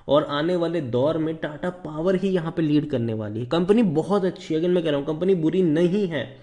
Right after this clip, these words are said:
लेकिन जिस प्राइस पे अभी बैठा ये है, ये ढाई सौ रुपये का प्राइस, वो मुझे लगता है कि वो प्रॉफिट बुकिंग वाला प्राइस है। वहाँ पर फ्रेश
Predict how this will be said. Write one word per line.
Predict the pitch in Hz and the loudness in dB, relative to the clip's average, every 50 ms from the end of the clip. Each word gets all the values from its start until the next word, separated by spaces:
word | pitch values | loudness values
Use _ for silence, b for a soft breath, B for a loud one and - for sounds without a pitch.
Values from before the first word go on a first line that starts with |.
| b b b b b b b b b b b b | b b b b b b b b b b b b
लेकिन | 180 196 185 220 240 220 | 4 4 6 6 4 4
जिस | 180 226 214 - | 4 2 0 0
प्राइस | - - - 175 175 180 208 226 233 202 - - | -6 -10 -2 -2 0 2 2 2 2 2 -2 0
पे | - 214 | 2 4
अभी | 214 196 180 190 190 | 4 6 6 4 4
बैठा | 170 156 147 143 147 147 151 | 4 4 2 2 0 -4 -2
ये | 139 139 135 135 131 131 131 131 - | -2 -2 -2 -2 -4 -4 -6 -6 -6
है, | 127 117 117 | -6 -4 -4
ये | 120 - - - - - | -6 -8 -12 -14 -8 -6
ढाई | 135 139 139 127 131 135 | -6 -6 -4 -4 -4 -4
सौ | 131 - 147 | -2 -2 -2
रुपये | 131 123 120 120 120 | -2 -2 -2 -4 -4
का | 123 120 | -4 -6
प्राइस, | 113 - 110 107 117 120 120 b b b b b b b b - 151 | -6 -6 -6 -6 -6 -8 -10 b b b b b b b b -8 -6
वो | 147 139 143 170 208 240 254 | -4 -2 2 4 6 6 6
मुझे | 240 220 196 180 196 185 | 8 8 8 8 8 4
लगता | 180 160 - - 180 160 | 4 0 -2 -4 -4 -4
है | 156 170 185 190 | -2 -2 -4 -2
कि | - 208 | -4 -4
वो | 208 233 | -4 -4
प्रॉफिट | 240 - - 196 196 196 190 233 226 | -6 -4 -2 0 0 0 0 0 2
बुकिंग | 190 185 175 - 165 151 143 | 2 2 2 2 0 0 0
वाला | 131 127 123 | 0 -2 -2
प्राइस | 120 123 123 120 117 120 123 | -4 -4 -4 -4 -4 -4 -4
है। | 131 | -6
वहाँ | 117 123 131 156 156 156 202 220 | -4 0 0 0 0 2 0 0
पर | 214 240 233 | 0 -2 -4
फ्रेश | 226 - - 196 190 214 233 226 | -4 -2 0 2 2 4 2 0